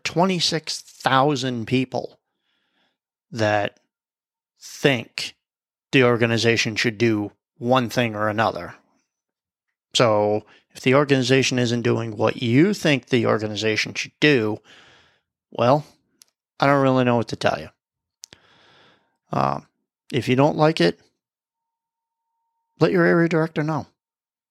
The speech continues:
Let the president know. But anyway, so I'm getting off on my own little tangent here, and, uh,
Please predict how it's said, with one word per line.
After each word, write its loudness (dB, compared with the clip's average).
Let -6
the -10
president 2
know. -12
But -2
anyway, -2
so 4
I'm -2
getting 4
off 2
on 4
my 2
own 0
little -2
tangent 0
here, 0
and, -4
uh, -2